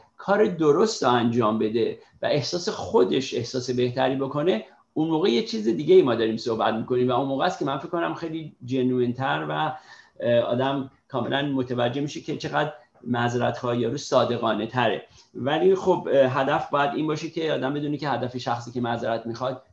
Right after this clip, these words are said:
چی هست. اه، دکتر ملک افضلی، من به جایی رسیدم که دیگه می‌خوام، اه، میکروفون رو بدم خدمت شما و بقیه برنامه رو شما انجام بدید.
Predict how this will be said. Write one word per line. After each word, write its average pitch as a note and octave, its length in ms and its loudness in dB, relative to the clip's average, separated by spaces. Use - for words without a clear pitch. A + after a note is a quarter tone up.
چی - 240 -2
هست. - 500 -8
اه، C#3 380 4
دکتر D3+ 360 -2
ملک D#3+ 260 0
افضلی، E3 280 0
من E3 140 0
به D3+ 80 -4
جایی D3+ 200 2
رسیدم D#3 420 -2
که D#3 120 -6
دیگه D3 440 0
می‌خوام، C3+ 380 -2
اه، B2 360 -2
میکروفون B2 440 -2
رو D3 60 -2
بدم C#3 260 -2
خدمت B2 360 -4
شما B2+ 280 -2
و B2 180 2
بقیه A#2 320 -2
برنامه A2+ 360 -2
رو A2+ 80 -4
شما G2 260 -8
انجام - 360 -8
بدید. - 240 -14